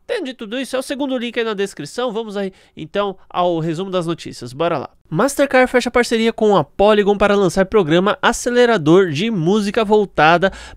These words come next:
para web três. E, sinceramente, não tô nem aí pra esse projeto. Acho que não faz, é, n-, não que não faça sentido. É que não é um nicho que eu realmente busco estudar, entender e tudo mais.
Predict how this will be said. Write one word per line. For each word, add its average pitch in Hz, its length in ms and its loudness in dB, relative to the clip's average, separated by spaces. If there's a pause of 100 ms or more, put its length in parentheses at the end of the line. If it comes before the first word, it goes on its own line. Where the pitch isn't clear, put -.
para 175 400 4
web 185 340 4
três. 180 560 2 (180)
E, 240 120 -6
sinceramente, 214 840 -2
não 202 120 -8
tô 220 180 -6
nem 202 220 -4
aí 175 200 0
pra 165 180 -4
esse 165 180 -4
projeto. 156 720 0
Acho 160 200 -4
que 170 160 -8
não 170 200 -2
faz, 156 520 -2 (320)
é, 139 640 2
n-, 165 640 -8
não 285 100 6
que 302 120 0
não 285 100 4
faça 233 380 0
sentido. 175 800 -4 (240)
É 220 100 0
que 226 300 -2
não 233 280 2
é 220 240 4
um 208 160 -4
nicho 214 480 -2
que 196 680 2
eu 180 120 4
realmente 190 680 0
busco 175 480 -2
estudar, 165 640 2
entender 143 320 -4
e 143 40 -4
tudo 165 220 -2
mais. 117 260 -6